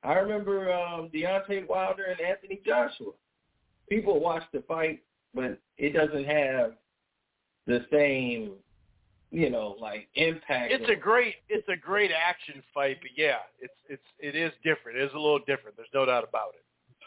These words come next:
Speaker 1: Right. You know, that's what I'm saying. Before, this was gonna be the biggest heavyweight fight period ever. Now that's gonna be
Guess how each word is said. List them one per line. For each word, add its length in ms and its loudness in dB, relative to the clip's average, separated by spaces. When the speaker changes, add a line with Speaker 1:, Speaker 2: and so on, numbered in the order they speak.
Speaker 1:
Right. 360 2
You 180 2
know, 180 4
that's 160 2
what 140 0
I'm 80 -14
saying. 420 0
Before, 720 2
this 260 0
was 220 -12
gonna 260 -8
be 160 -12
the 220 -14
biggest 460 -6
heavyweight 680 -6
fight 340 -2
period 500 0
ever. 420 2
Now 400 2
that's 240 2
gonna 160 -2
be 160 -12